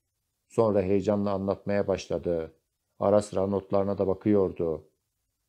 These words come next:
İran Şahı bin sekiz yüz seksen dokuzda sergi için Avrupa'ya geldiğinde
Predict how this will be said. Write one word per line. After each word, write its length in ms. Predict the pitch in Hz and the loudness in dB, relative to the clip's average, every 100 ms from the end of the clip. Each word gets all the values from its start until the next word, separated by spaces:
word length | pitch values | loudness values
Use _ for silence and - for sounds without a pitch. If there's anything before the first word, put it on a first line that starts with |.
| _ _ _ _ _ - | _ _ _ _ _ 2
İran 380 | 151 170 151 117 | 8 8 8 4
Şahı 540 | 113 98 98 127 135 - - | 4 4 6 4 4 -6 0
bin 140 | 139 | 2
sekiz 300 | 147 147 139 156 | 4 2 4 2
yüz 100 | 151 | 4
seksen 420 | 139 - 139 110 | 0 2 2 2
dokuzda 640 | 101 104 92 101 120 120 _ | 0 0 2 4 2 0 _
sergi 440 | _ 135 135 139 156 | _ 4 6 6 4
için 240 | 110 117 - | 4 -2 6
Avrupa'ya 460 | 123 120 113 104 | 6 6 4 4
geldiğinde 1000 | 95 98 92 90 90 87 85 104 120 - | 4 2 0 0 -2 -2 2 2 2 -4